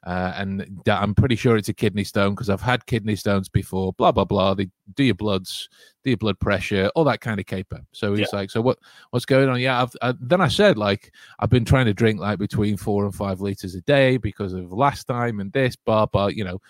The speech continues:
Speaker 1: rattled
Speaker 2: Hmm.
Speaker 1: off all of the details. He just goes, "Oh, you don't wanna be doing that. That'll give you low sodium and blood swelling in the brain."
Speaker 2: What? <laughs> Excuse me?
Speaker 1: So,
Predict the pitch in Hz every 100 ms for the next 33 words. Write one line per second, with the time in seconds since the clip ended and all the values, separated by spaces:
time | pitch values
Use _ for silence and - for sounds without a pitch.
0 | _ _ 120 113 110 110 104 110 104 104
1 | 117 151 104 95 95 - 135 156 139 127
2 | 123 117 - - - - _ 151 156 123
3 | 110 117 110 107 107 104 107 101 117 101
4 | 104 123 _ _ 117 117 110 107 107 110
5 | 110 127 131 143 117 104 95 120 139 -
6 | 113 107 107 107 98 123 135 117 107 _
7 | _ _ _ _ _ _ _ _ _ _
8 | _ _ - 131 - _ _ _ _ _
9 | _ _ _ - - - - _ _ _
10 | _ _ _ - - 185 - - - -
11 | - - - - 247 254 - - _ _
12 | _ _ _ _ _ _ - - _ _
13 | _ _ _ - 175 175